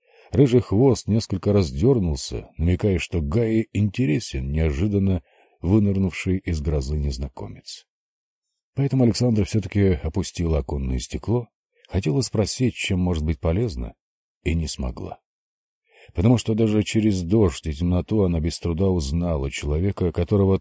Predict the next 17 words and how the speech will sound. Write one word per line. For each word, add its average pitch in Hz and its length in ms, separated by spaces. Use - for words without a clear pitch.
тут 127 160
быть 90 400
никак 80 440
не 69 120
могло. 55 480
"Ты?" — 85 380
только 117 300
и 101 80
смогла 78 420
произнести 65 640
она. 87 340
Одинокое 139 500
слово 127 460
утонуло 98 600
в - 80
шуме 92 360
воды, 78 520